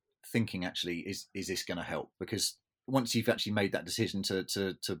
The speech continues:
to reach out to someone, actually, you've, you've, you've kind of, you're on that journey. But admitting almost that there's a, there's an issue is, is a bloody hard thing to do. Um,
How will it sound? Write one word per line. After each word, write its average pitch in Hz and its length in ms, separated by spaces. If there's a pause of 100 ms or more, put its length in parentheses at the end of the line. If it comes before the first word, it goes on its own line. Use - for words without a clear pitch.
(100)
to 92 100
reach 90 280
out 87 140
to - 60
someone, 76 260
actually, 87 260
you've, 82 160
you've, 95 280
you've 98 180
kind 92 200
of, 82 100 (120)
you're 92 180
on 87 80
that 87 140
journey. 87 260
But 90 160 (1500)
admitting 120 460
almost 107 320
that 101 120
there's 104 200
a, 101 60
there's 101 220
an 101 80
issue - 360
is, 87 200
is 110 160
a 98 80 (460)
bloody 127 300
hard 92 220
thing 92 200
to 90 100
do. 82 240 (180)
Um, 101 280